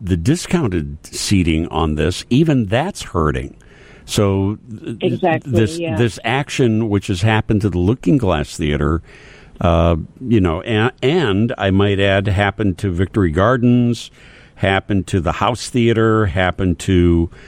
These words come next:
Speaker 1: lots of different theater companies. The, the Looking Glass is not the first one to have something like this happen. Uh,
Speaker 2: It's
Speaker 1: that
Speaker 2: not the first one, and, and it's not just, um, Chicago. You know, it's across, it's across the nation that we're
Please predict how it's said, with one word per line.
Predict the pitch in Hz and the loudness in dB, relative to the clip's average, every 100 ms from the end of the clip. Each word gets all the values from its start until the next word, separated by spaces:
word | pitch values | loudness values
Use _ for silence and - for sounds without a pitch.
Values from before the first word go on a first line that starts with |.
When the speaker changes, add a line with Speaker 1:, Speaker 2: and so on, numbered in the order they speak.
| - - | -16 -2
Speaker 1:
lots | 107 180 - | 0 0 -4
of | 135 | -4
different | 85 80 78 | -4 -4 -6
theater | - 80 76 | -2 -2 -2
companies. | 71 82 67 69 69 | -2 -4 -2 -4 -2
The, | 107 117 | -2 -2
the | 101 90 104 | -4 -2 0
Looking | 101 151 143 | 0 0 2
Glass | 127 107 98 | 2 0 -2
is | 98 87 | -4 -4
not | 117 | -2
the | - | -4
first | - 110 - - | -2 -2 -2 0
one | 101 135 107 - - - - - | 2 2 0 -4 -20 -20 -14 -2
to | 95 | 2
have | 92 95 | 2 0
something | - 107 98 101 | 0 -2 0 2
like | 92 82 | 2 0
this | 92 - | -4 -2
happen. | 107 165 - 76 78 92 - - - - | -2 -2 -2 -2 -4 -8 -16 -20 -20 -16
Uh, | - 90 90 92 101 107 - | -2 0 2 0 -4 -10 -4
Speaker 2:
It's | 104 | 0
Speaker 1:
that | 117 135 | 2 0
Speaker 2:
not | 220 | -2
the | 233 220 - | -6 -8 -4
first | 202 208 - | -4 -4 -4
one, | 196 196 202 | 0 2 2
and, | 202 208 - | 0 -2 -2
and | 190 | 0
it's | 196 190 208 | 0 -2 -2
not | 208 202 | -2 -2
just, | 208 202 - - | -2 -2 -4 -4
um, | 202 190 185 | 0 2 2
Chicago. | - 202 - 214 247 165 170 | 0 -2 -2 -2 0 0 0
You | 185 190 | 0 0
know, | 160 | 0
it's | 165 - | -2 -4
across, | - - 170 165 - - | -6 -2 -2 -2 -8 -8
it's | - 185 | -4 -2
across | 190 - 180 170 | -4 -2 -4 -4
the | - | -4
nation | 151 165 165 - 156 139 | -2 0 0 -2 -4 -2
that | 147 131 | 0 0
we're | 160 | 0